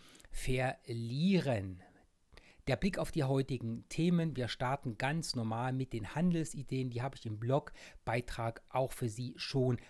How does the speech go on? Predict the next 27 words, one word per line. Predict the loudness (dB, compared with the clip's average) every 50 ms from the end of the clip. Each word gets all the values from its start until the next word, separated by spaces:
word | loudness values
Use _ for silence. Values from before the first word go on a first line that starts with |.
| -20
veröffentlicht. | -10 -6 -4 -4 -2 -2 -4 -2 -2 -2 0 0 -2 -4 -4 -6
Es | -6 -4 -4
wird | -4 -2 0
heute | 0 0 -2 -2
gehen, | -4 -2 -2 -2 -2 -4 -6 -14 -16 0 4 4
<coughs> | 6 8 8 6 6 4 -2 -14 -16 -18 -20 -18
Entschuldigung, | -12 -4 0 0 2 2 4 4 2 2 0 -4 -14 -14 -16 -16 -4 2
um | 4 4 6
das | 4 2 0
Thema | -2 0 2 4 4 4 4 2 0 -4 -12 -16 -16 -14 -6
Euro-Neuseeland-Dollar. | -2 2 2 2 4 4 4 4 4 4 4 2 2 0 0 0 2 2 2 0 0 0 0 0 0 2 0 0 -2 -2
Wir | -4 -4
schauen | -2 0 2 2 2 2 0
auf | -2 -4 -4 -6 -4 -2
Hongkong, | 0 0 0 0 0 -2 -2 -2 -2
U-S-Dollar | -2 -4 -4 -4 -4 -4 -4 -2 -2 0 0 0 0
und | 0 -2 -2 -2
wir | -2 -4
schauen | -4 -6 -4 -2 0 0 0 0 -2 -4 -4
auf | -2 -2 0 0 -2 -2 -4
den | -4 -4 -4 -6 -6 -6
Schweizer | -8 -8 -8 -8 -10 -8 -8 -8 -10 -8 -8 -6 -4 -2 -2 -2 -4 -6 -10 -16 -20 -18 -10 -6
Markt. | -4 -2 0 0 0 0 -2 -4 -6 -8 -6 -2
Anschließend | 2 2 2 2 2 0 0 0 0 -2 -4 -4 -6 -8 -12 -14 -16 -20 -12 -6
gibt | -4 -4 -4 -4 -6
es | -6 -6 -6 -6 -4
den | -4 -2 -2 -4